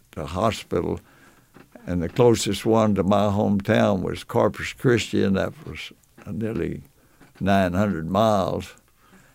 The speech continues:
And so this doctor said, "Hey, uh, Harvey,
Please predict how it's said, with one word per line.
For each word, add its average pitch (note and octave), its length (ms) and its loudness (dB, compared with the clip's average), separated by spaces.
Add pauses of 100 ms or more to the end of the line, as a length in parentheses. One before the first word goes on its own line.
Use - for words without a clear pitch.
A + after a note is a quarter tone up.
(160)
And G#2 220 -2
so A2 160 2
this G#2 220 2
doctor A#2 460 0
said, G2+ 340 0
"Hey, A2 540 4 (1600)
uh, C2+ 420 -4 (240)
Harvey, G#2+ 600 2